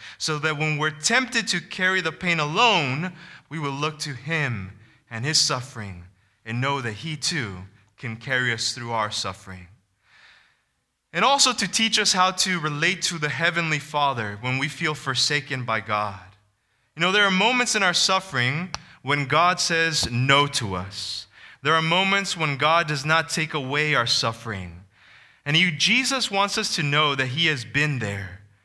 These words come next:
so that we can feel free to trust him with our questions, doubts, and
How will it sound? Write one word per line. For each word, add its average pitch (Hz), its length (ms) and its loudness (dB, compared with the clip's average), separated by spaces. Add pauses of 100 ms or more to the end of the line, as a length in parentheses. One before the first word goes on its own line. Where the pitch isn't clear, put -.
(200)
so 143 140 -8
that 139 200 0
we 185 540 0 (400)
can 139 180 -2
feel 170 800 -2 (100)
free 120 680 -4 (340)
to 123 100 -10
trust - 480 0
him 139 120 -2
with 120 100 0
our 107 140 0
questions, 160 920 -2 (360)
doubts, 131 680 0 (120)
and 165 420 0